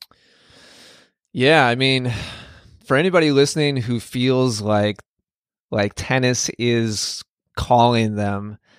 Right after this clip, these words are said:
and they just need to be a part of the sport, then I, I, I couldn't recommend that program highly enough. I mean, it's just, I think the main thing, what, I mean, there, there was a lot of things that, that I took away from it.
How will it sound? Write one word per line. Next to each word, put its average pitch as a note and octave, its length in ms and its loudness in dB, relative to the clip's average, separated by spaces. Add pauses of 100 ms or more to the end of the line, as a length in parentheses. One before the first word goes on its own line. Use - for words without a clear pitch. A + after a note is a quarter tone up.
(220)
and A#2 180 0
they A#2+ 120 6
just A#2+ 200 2
need C3+ 280 4
to C3 80 2
be B2+ 180 6
a B2 80 4
part A#2+ 240 4
of A2 80 2
the G#2+ 80 -2
sport, A2 540 -2 (320)
then A2 180 2
I, A2 240 0
I, A2+ 60 -2 (200)
I A2+ 120 -2
couldn't C#3 440 -2 (380)
recommend A2 800 0 (520)
that G#2 180 2
program G2 560 -2
highly G2+ 400 0
enough. F#2+ 500 -6
I - 80 -12
mean, G#2+ 160 -4
it's G2+ 200 -4
just, - 320 -2 (640)
I C3 80 4
think F3+ 180 2
the D#3 80 2
main C3+ 300 4
thing, D3+ 400 0 (580)
what, B2 240 0
I A2+ 140 -2
mean, A#2+ 180 0
there, A#2 120 2
there A#2 120 -2
was A2 80 -2
a A2 60 0
lot A2+ 180 4
of G2+ 80 -2
things G2+ 340 -6
that, G2+ 260 -2
that A2+ 100 2
I G#2+ 60 2
took - 200 -4
away G#2+ 220 0
from G#2 240 -4
it. G2 180 -6